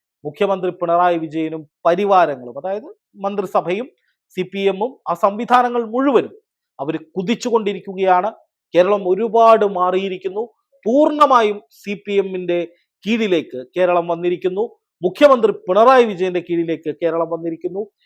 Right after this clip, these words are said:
എന്ത് വിചാരിച്ചാലും അത് നടപ്പാക്കിയെടുക്കാൻ കഴിയുന്ന സുന്ദരമായൊരു സംസ്ഥാനമായി സി പി എമ്മിന് കേരളം മാറിയിരിക്കുന്നു. ആ യാഥാർത്ഥ്യമാണ് നമ്മൾ ഈ കഴിഞ്ഞ ദിവസങ്ങളിലൂടെ ഒക്കെ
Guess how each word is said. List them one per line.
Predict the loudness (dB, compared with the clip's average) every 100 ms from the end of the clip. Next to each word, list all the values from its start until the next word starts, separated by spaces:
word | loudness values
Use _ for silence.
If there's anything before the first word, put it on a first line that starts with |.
| _ -4 -4
എന്ത് | -2 -4 -2 0 0
വിചാരിച്ചാലും | 2 4 4 2 -2 -2 -6 -8
അത് | -6
നടപ്പാക്കിയെടുക്കാൻ | 0 0 2 -2 -2 -6 -6 -6 -6 -6
കഴിയുന്ന | -8 -8 -6 -8 -10 _ _ _
സുന്ദരമായൊരു | -8 -4 2 4 4 4 4 2 -2
സംസ്ഥാനമായി | -8 -12 -6 -4 -4 -6 -8 -10 -16 _ _ -12
സി | -10
പി | -8 -8
എമ്മിന് | -8 -14 -16 -10
കേരളം | -6 -4 -6 -8
മാറിയിരിക്കുന്നു. | -6 -4 -4 -8 -12 -16 -16 -16 -8 -2
ആ | 0
യാഥാർത്ഥ്യമാണ് | 2 2 2 2 0 -10 -10 -14 _ _ _
നമ്മൾ | -6 -4 -6 -8 -12 -8
ഈ | -4
കഴിഞ്ഞ | -4 -4 -8
ദിവസങ്ങളിലൂടെ | -8 -8 -10 -10 -10 -8 -6 -4
ഒക്കെ | -2